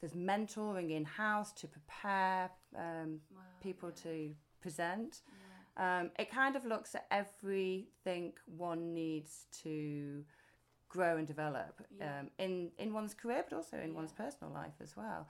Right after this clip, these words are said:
Speaker 1: And to have this supportive network. So there's also an online platform, and you can connect to members around the world.
Speaker 2: Mm.
Speaker 1: Um, yeah, via the internet,
Speaker 2: Yeah.
Speaker 1: of course.
Speaker 2: That sounds brilliant and so necessary. I was reading recently about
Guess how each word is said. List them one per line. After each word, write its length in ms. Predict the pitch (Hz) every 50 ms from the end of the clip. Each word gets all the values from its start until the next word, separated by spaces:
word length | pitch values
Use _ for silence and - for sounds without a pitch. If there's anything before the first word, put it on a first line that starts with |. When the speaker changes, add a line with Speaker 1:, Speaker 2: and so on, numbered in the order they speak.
| - - -
Speaker 1:
And 100 | - 208 208
to 60 | 208
have 140 | - 233 233
this 160 | 247 233 -
supportive 760 | - 190 - - - - 240 240 247 247 240 - - 190 185
network. 420 | 202 220 - - - 156 139 143 -
So 80 | - 214
there's 100 | 202 226
also 220 | 247 254 - 196
an 140 | 175 165 - -
online 560 | - 180 180 180 175 170 170 180 190 196 180
platform, 640 | - - 160 - - - - - 139 - - - - - - - - - -
and 140 | - 175 175
you 100 | 175 170
can 200 | 170 - 180 160
connect 560 | - - 175 180 175 165 147 - - - - -
to 200 | 175 160 156 151
members 540 | 156 165 160 160 156 151 147 147 147 151 -
around 640 | - 160 151 160 160 156 151 147 143 139 143 147 - - - -
the 80 | - 170
world. 340 | 185 180 160 147 - - - - - - - - 220
Speaker 2:
Mm. 400 | 220 226 214 208 190 185 - -
Speaker 1:
Um, 340 | 156 151 147 147 147 147 151 - _ _ _ _ _ _ _ _ _ _ _ _ - _ _ _ - - -
yeah, 120 | 165 147 147 143
via 200 | 147 151 156 -
the 100 | 160 160
internet, 320 | 170 185 - - - - 202
Speaker 2:
Yeah. 80 | 208
Speaker 1:
of 100 | 202 202
course. 240 | - - - 147 - - - - _ _ - -
Speaker 2:
That 120 | - -
sounds 300 | - - 247 254 240 240 - -
brilliant 340 | 214 214 208 202 190 185 185
and 120 | 196 202 202
so 280 | - - 233 240 254
necessary. 720 | 240 208 190 190 190 - 202 190 - 175 165 165 165 170 170
I 80 | 175
was 160 | 180 185 180
reading 440 | 202 202 202 202 196 190 185 - - -
recently 500 | 190 185 190 190 - 185 - - 170 170
about 360 | 170 165 170 165 165 165 165